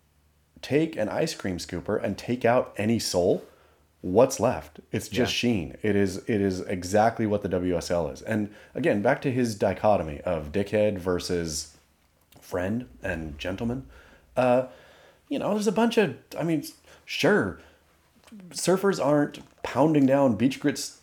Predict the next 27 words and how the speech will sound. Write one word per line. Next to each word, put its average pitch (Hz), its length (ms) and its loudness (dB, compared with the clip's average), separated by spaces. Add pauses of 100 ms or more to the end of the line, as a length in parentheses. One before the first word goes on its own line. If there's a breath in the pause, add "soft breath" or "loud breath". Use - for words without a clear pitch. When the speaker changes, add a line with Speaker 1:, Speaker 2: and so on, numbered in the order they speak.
Speaker 1:
door 117 320 8
to 98 80 2
share 110 240 4
stories, 101 480 4
but - 200 0
some 156 200 6
of 240 100 4
them 104 140 0
are. 147 280 6
We 156 100 -2
get 208 260 0
funny 165 360 4
stuff 135 360 2
from 101 260 2
a - 140 2
lot 101 240 6
of 127 60 2
pro 120 140 4
surfers. 98 640 -2 (600 soft breath)
A. 110 440 6 (520 soft breath)
B, 143 440 4 (720)
protecting 202 600 0
a 160 120 0
pro 160 240 4
surfer 147 680 2
is 104 240 -2
not 117 540 2